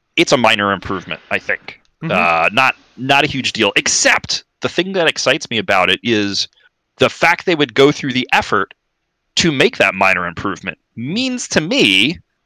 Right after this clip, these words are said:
Speaker 1: they are iterating and continually trying to improve the game, continually trying to improve just little things, right? They're, they're not just, "Oh, how do we hammer around another set?" They're really trying to refine it.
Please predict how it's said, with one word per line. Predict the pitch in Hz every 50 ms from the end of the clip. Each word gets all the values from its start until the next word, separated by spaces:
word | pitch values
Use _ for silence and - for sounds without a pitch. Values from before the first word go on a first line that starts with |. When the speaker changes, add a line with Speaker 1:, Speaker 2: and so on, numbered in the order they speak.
| _ _ _
Speaker 1:
they | - - 135 139
are | 143 139 - -
iterating | 208 226 202 127 104 98 101 104 110 113 110
and | 117 113
continually | - - - - 185 170 160 151
trying | - - 143 135
to | 127 113
improve | 117 113 - - - 175 151 135 120 113 113 117 113 110 107 - -
the | - 113
game, | - 123 123 131 131 131 127 123 123 123 120 120 120 - - - - - _ _
continually | - 131 107 - 151 147 147 139 131
trying | - - 135 127 120
to |
improve | 107 - - - 123 117 117 113 104
just | - 120 - - - - _
little | - 107 110 113 127 135 139 139 127
things, | - - 135 131 98 87 - - - - -
right? | 101 101 104 110
They're, | - 117 113 - -
they're | 120
not | 117 120 120 120
just, | - 117 107 -
"Oh, | 113 113
how | 110 - 110
do | 110
we | 107 107
hammer | 117 110 110 107 104
around | 101 101 98
another | 98 98 90 90
set?" | - - - - - -
They're | - 98
really | 98 107 98 98 98
trying | - - 98 92
to | 90
refine | 92 90 - - 127 120 98 87
it. | 82